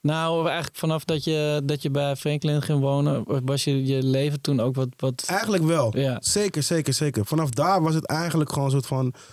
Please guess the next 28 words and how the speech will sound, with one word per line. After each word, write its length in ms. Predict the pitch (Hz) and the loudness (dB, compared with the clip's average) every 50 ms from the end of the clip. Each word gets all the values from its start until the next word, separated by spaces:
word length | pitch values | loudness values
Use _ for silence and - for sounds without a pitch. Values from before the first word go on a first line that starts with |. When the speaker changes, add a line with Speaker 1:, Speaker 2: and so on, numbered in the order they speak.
| - - - - - - - _ _ - | -20 -20 -20 -20 -20 -20 -20 _ _ -6
Speaker 2:
qua 480 | - 131 139 139 135 135 135 127 - - | -2 0 0 0 0 0 -2 -4 -6 -8
gewoon 680 | - - - 131 135 131 127 127 131 127 123 117 - - _ _ _ _ _ | -12 -8 -4 -2 0 0 2 2 2 2 2 0 -2 -4 _ _ _ _ _
praktische 460 | - 160 160 - - 170 147 - 160 143 | -2 -2 -2 -2 -2 -2 0 0 0 0
voorzieningen, 600 | - 151 147 127 123 156 160 170 180 190 208 214 131 | 2 2 4 4 4 4 4 4 2 2 2 2 2
was 160 | 135 143 - | 2 0 -2
ik 80 | - - | -4 -4
gewoon 180 | - 139 135 123 | -2 0 0 0
set. 300 | - - 131 110 - - - _ _ | 0 0 -2 -2 -4 -8 -14 _ _
Speaker 1:
Ja. 240 | - 139 139 127 113 - - - - _ - | -4 -2 -2 -2 -4 -8 -16 -20 -18 _ -2
Speaker 2:
Er 120 | 135 127 | 0 2
was 200 | 120 131 131 - | 2 2 0 0
gewoon 220 | - 139 135 127 - | 0 -2 -2 0 0
altijd 300 | - 131 127 139 123 - | -2 -2 -2 -2 -2 -2
chap, 180 | 165 156 151 - - - | -2 -4 -4 -6 -8 -6
er 120 | - 131 123 | -4 -2 0
was 260 | 123 127 123 - - | 0 0 -2 -2 -2
altijd 300 | - - 123 131 123 - | -4 -4 -2 -4 -4 -2
gewoon 220 | - 135 131 127 | -2 -2 0 0
een 140 | - 127 131 117 | 2 2 2 2
bed. 260 | 147 151 160 - - - - - - - - - - _ _ _ _ _ | 2 0 -2 -4 -8 -16 -18 -20 -20 -20 -20 -20 -20 _ _ _ _ _
Ehm, 560 | - - 127 127 127 127 127 127 127 127 123 - | -2 0 0 2 2 2 2 2 2 2 2 2
mensen 400 | - 131 139 143 151 147 - 139 | 2 2 4 4 2 2 2 2
die 100 | 143 147 | 2 2
goed 220 | - - 170 156 | 2 2 0 0
voor 140 | - - 156 | 2 2 2
me 80 | 156 147 | 4 4
waren 280 | 147 143 139 135 135 | 4 2 2 0 0
sowieso. 480 | 123 - 139 135 135 127 135 131 135 | 0 0 2 2 2 2 2 2 0